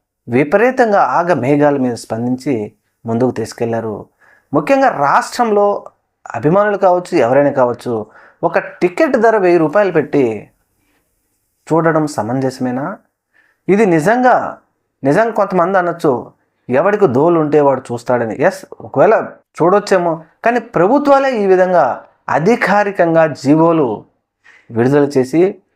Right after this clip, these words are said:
ఆ జీవోల ద్వారా మీరు వెయ్యి రూపాయలు అమ్ముకోండి అని చెప్తున్నారంటే ఇది నిజంగా ప్రభుత్వం చేయవలసిన పనేనా? పవన్ కళ్యాణ్ గారికి ఇది తప్పని అనిపించడం లేదా?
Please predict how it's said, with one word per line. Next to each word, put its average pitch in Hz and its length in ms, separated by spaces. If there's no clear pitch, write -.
ఆ 147 140
జీవోల 190 560
ద్వారా 151 440
మీరు 185 260
వెయ్యి 165 280
రూపాయలు 233 400
అమ్ముకోండి 180 1000
అని 143 100
చెప్తున్నారంటే 117 1000
ఇది 127 160
నిజంగా 151 400
ప్రభుత్వం 131 560
చేయవలసిన 117 360
పనేనా? 120 580
పవన్ 247 260
కళ్యాణ్ 262 320
గారికి 175 760
ఇది 143 160
తప్పని 135 480
అనిపించడం 117 640
లేదా? 127 320